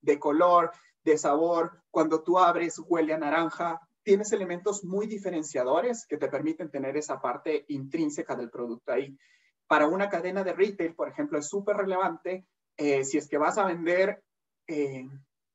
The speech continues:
retail, digamos, de comidas, eh, vas a tener la luz que tú tienes dentro de, de las neveras, dentro de las fechas, tiene que ser de determinado color para que puedan relucir mucho más, eh, mucho más fresca, por ejemplo, la carne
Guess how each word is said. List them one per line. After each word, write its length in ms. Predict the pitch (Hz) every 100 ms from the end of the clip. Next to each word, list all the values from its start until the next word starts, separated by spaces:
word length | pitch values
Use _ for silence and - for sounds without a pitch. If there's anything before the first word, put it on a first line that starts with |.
| _
retail, 300 | - 175 151
digamos, 260 | 143 147 147
de 80 | -
comidas, 460 | 143 160 117 - - _ _ _ _ _ -
eh, 260 | 147 131
vas 240 | 120 127 135
a 120 | 151
tener 420 | 151 156 165 - _ _ _
la 200 | - 151
luz 320 | 147 196 233 220
que 120 | 170
tú 160 | 175
tienes 400 | - 208 202 165
dentro 300 | - - 170
de, 360 | 160 139 117 - 135 -
de 180 | 143 123
las 220 | 120 -
neveras, 540 | 127 135 190 185 -
dentro 160 | 143 143
de 60 |
las 100 | -
fechas, 360 | - 165 156 156
tiene 200 | 156 160
que 80 | 160
ser 160 | 156
de 80 | 151
determinado 600 | 147 147 143 143 143 147
color 380 | - 147 180 226 _ _ _
para 240 | - 143 156
que 120 | 160
puedan 440 | - - 156 165
relucir 720 | 165 160 147 139 131 - 165
mucho 360 | 165 151 151 156
más, 420 | 151 135 151 -
eh, 420 | - 127 110 - - _ _ _ -
mucho 300 | 151 147 156
más 320 | 147 131 -
fresca, 500 | - - - - 135
por 120 | 135 135
ejemplo, 220 | 135 135
la 140 | 117
carne 480 | 160 180 151 139 139